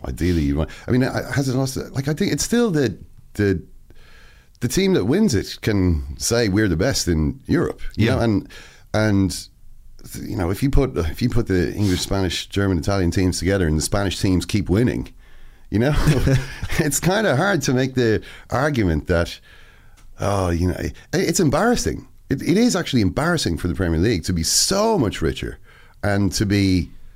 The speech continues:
Speaker 1: every season just this, this same thing happened. Like, they, I mean,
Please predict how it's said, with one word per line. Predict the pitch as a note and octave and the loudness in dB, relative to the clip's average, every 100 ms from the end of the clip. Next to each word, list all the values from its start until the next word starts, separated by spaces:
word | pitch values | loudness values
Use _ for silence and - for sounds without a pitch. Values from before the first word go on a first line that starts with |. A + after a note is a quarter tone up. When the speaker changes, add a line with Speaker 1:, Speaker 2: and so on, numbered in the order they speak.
| - - - - - | -20 -20 -20 -16 -4
Speaker 1:
every | E3+ F#3 F3+ | -2 2 2
season | C3+ G3 G3 F2+ B1+ | 2 0 0 0 0
just | D#2 G2 - | -2 -2 -2
this, | A2 - | -4 -2
this | A2 | -2
same | - - - - B2 G#2 | -2 -4 -6 -4 -2 -2
thing | G#2+ | -2
happened. | A2+ F3 F2 | -4 -2 0
Like, | F2+ C#3 B2 | 0 0 0
they, | B2+ A2 - - - - - | 0 0 -4 -10 -20 -16 -2
I | |
mean, | F#3 F#3 | 0 0